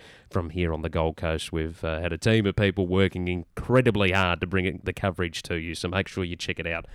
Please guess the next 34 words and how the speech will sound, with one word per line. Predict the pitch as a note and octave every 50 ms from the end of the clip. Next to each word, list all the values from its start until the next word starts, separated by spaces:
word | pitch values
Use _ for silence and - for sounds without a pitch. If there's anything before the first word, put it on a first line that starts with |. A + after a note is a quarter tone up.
| - - - _ _ -
A | G#2 G#2+ G#2+ F#2
F | E2 -
L | G#2 F#2 E2+ D#2+ D#2+ -
dot | - E2+ F2 -
draft | - F#2 D#2+ D#2+ D#2 -
central | - - - E2+ D#2+ - - E2 E2 D#2+ F2
dot | F2+ E2 E2+ - -
com | - - E2+ E2 D#2+ E2+ - - G2
dot | F2 F2+ E2+ E2+ E2+ - F2
A | E2
U. | E2 D#2+ D#2+ E2+ E2 D#2 D#2+
As | G#2+ A#2
I | B2+
said, | A2+ - C3 A#2+ G2
Queensland | - B2+ B2+ C3+ C#3 B2 B2+ C3 B2+ B2 A#2 G#2 - - - - - - - -
and | - G#2+ A2 A2
the | G#2+ G#2
Central | - - A#2 A#2 G#2+ - G#2 G#2
Allies | G#2 G#2+ A2 G#2+ G#2 G2+ G2+ F2+ -
was | G#2 F2 E2+
the | G2 -
final | - A2 G#2+ A2+ A2 G2 G2 F#2
game. | - G#2+ G2+ G2 F#2+ F#2+
Now, | G2 G2 G2
this | F#2+ G2+ G#2+ B2 C#3+ C#3+ -
was | - C#3+ D3 A#2
an | B2+ B2 A#2
interesting | A#2 A2+ A2 - - A#2 G2+ F#2 - - - G2 E2 E2
one. | F#2 E2+ E2+ E2
We | F2 G2+
don't | F#2+ A#2 C3 C#3 -
have | D3 D3 C#3 C3
the, | C3 A#2+ G#2+ G#2 - - -
uh, | G#2 F#2+ G2 F#2+ F#2+